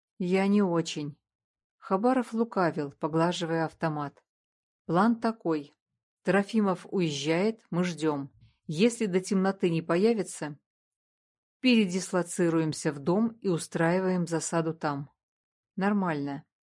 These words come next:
А если появится раньше?» «Бежим и стараемся взять живыми». «А если не удастся живыми?» Вовчик посмотрел на Стаса. «Что тогда?»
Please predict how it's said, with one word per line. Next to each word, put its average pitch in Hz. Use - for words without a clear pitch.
А 185
если 202
появится 165
раньше?» 202
«Бежим 185
и 208
стараемся 190
взять 165
живыми». 143
«А 170
если 185
не 175
удастся 151
живыми?» 220
Вовчик 180
посмотрел 175
на 170
Стаса. 160
«Что -
тогда?» 160